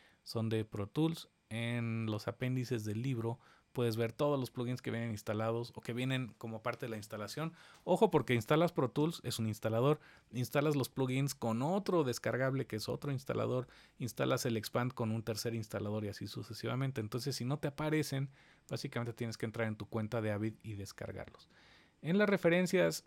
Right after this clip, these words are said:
doce dieciocho y doce diecinueve vienen algunas, algunos ejemplos de los plugins dinámicos. Eh, de los plugins dinámicos, por ejemplo, tenemos de Avid este Channel Strip, tenemos el Dynamics tres, que es un compresor limitador,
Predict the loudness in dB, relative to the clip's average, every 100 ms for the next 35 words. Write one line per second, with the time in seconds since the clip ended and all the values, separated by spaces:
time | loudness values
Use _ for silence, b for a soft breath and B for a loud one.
0 | _ -2 4 4 6 2 2 0 0 0
1 | 0 0 0 0 0 -2 -2 -2 -2 0
2 | 0 0 -2 -2 -2 -2 -2 -4 -2 -2
3 | -2 -2 -2 0 0 -2 -4 -2 -2 -2
4 | -4 -4 -4 0 0 0 0 2 2 2
5 | 2 0 -2 -6 B B B B _ 0
6 | 2 2 2 2 2 2 2 2 2 2
7 | 2 2 0 -2 -2 -2 -2 -2 -2 -2
8 | 0 -2 0 0 2 2 0 -4 -6 -4
9 | -6 -4 -2 0 -2 -4 -4 -4 -2 -2
10 | -2 -2 -4 -2 -2 -2 -2 -4 -4 -4
11 | -4 -4 -6 -6 -6 -6 -6 -6 -6 -4
12 | -2 -4 -2 0 2 4 2